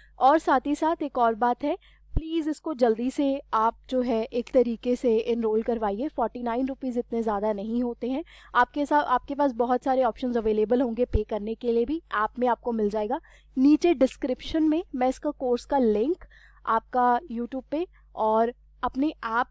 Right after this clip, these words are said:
का जो है पूरा का पूरा जो भी लिंक वगैरह है वो डाल दूंगी और इसमें Zoom क्लासेस के ज़रिए या लाइव क्लासेस के ज़रिए मैं आपकी क्लासेस जो है वो लूँगी।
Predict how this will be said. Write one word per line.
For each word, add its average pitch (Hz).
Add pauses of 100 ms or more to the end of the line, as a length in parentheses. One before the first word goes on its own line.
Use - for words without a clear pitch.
(100)
का 247
जो 247
है 240
पूरा 240
का 247
पूरा 220 (180)
जो 254
भी 285
लिंक 226
वगैरह 226
है 240
वो 233
डाल 196
दूंगी 247 (320)
और 240
इसमें 294
Zoom 269
क्लासेस 240
के 254 (260)
ज़रिए 233
या 269
लाइव 220
क्लासेस 226
के 247
ज़रिए 208
मैं 208
आपकी 220
क्लासेस 208
जो 202
है 208
वो 208
लूँगी। 170